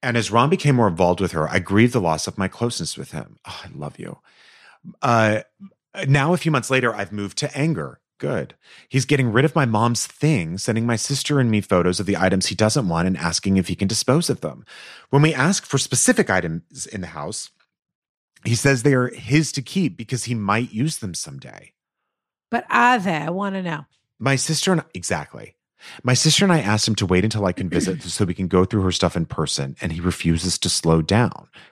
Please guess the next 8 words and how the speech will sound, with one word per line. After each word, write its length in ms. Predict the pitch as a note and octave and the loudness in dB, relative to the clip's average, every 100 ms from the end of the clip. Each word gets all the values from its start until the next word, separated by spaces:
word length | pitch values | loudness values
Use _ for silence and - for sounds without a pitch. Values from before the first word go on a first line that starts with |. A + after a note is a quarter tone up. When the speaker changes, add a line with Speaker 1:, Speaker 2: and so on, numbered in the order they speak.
| - | 0
Speaker 1:
reminding 480 | G2+ G2 A2 A2 F2 | 4 4 4 2 0
us 120 | - | -4
that, 140 | E2+ | -10
quote, 380 | - E2+ E2 - _ | -6 0 0 0 _
Speaker 2:
Yep. 180 | E3 D2+ | -6 0
Speaker 1:
"Things 240 | F#2 F2+ - | 2 0 -2
have 100 | D2+ | -4
changed." 680 | - D#2+ C#2+ G1+ - - | -4 -2 -4 -4 -10 -14